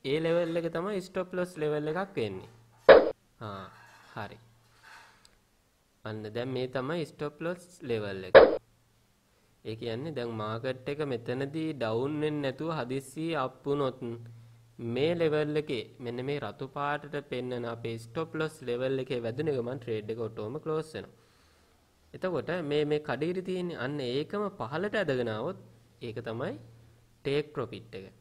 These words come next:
ටී පී එක. එහෙම නැත්නම් ටේක් ප්‍රොෆිට් ලෙවල් එක වෙන්නේ. හරි. ඒ කියන්නේ දැන් දන්නවා මම මාකට් එක දැන් මේක ඩවුන් වුණොත් ගොඩාක් ඩවුන් වෙන්නේ නැහැ. මේ ලෙවල්, මේ හරියට ආව ගමන් නැවත මේක අප් වෙන්න පුළුවන්.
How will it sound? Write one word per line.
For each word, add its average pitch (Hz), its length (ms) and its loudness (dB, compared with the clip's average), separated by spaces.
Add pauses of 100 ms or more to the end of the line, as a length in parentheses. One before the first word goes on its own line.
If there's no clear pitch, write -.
(1080)
ටී 123 260 -6
පී 110 240 -8
එක. 98 140 -8
එහෙම 113 220 -8
නැත්නම් 113 320 -8
ටේක් 131 300 -6
ප්‍රොෆිට් 127 340 -8
ලෙවල් 120 340 -4
එක 131 100 -8
වෙන්නේ. 113 380 -8 (960)
හරි. - 260 -18
ඒ 117 140 -10
කියන්නේ 143 260 -8
දැන් 143 220 -4
දන්නවා 120 500 -6
මම 139 100 -6
මාකට් 113 480 -8
එක 139 100 -6
දැන් 139 180 -6
මේක 110 300 -6 (680)
ඩවුන් 123 440 -2
වුණොත් 151 280 0 (640)
ගොඩාක් 120 400 0
ඩවුන් 147 340 0
වෙන්නේ 160 380 -2
නැහැ. 104 120 -18
මේ 107 180 -8
ලෙවල්, 110 340 -6
මේ 110 220 -4
හරියට 131 340 -6
ආව 113 240 0
ගමන් 147 260 -4
නැවත 139 280 -4 (760)
මේක 120 200 -8
අප් 120 220 -6
වෙන්න 147 280 -2
පුළුවන්. 131 400 -8